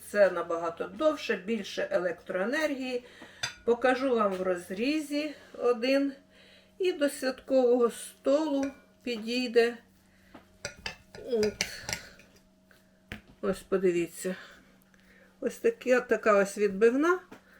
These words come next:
з начинкою. Можна нарізати на чотири, на шість шматочків. Залежить від розміру вашої відбивної. Ну, зараз скуштую.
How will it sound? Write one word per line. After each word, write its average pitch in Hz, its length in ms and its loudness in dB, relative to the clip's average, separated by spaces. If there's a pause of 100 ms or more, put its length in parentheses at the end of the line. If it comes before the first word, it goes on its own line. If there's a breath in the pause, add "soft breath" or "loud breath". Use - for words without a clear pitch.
(200 loud breath)
з 240 120 -6
начинкою. 190 920 2 (1500 soft breath)
Можна 214 300 4
нарізати 233 880 4 (180)
на 339 200 -2
чотири, 240 600 4
на 208 320 -2
шість - 420 -2
шматочків. 208 880 -6 (340 loud breath)
Залежить 220 540 -6
від 202 220 -8
розміру 220 640 -6 (260 soft breath)
вашої 202 400 -4
відбивної. 170 760 -10
Ну, 202 100 -10
зараз 220 340 -10
скуштую. - 600 -10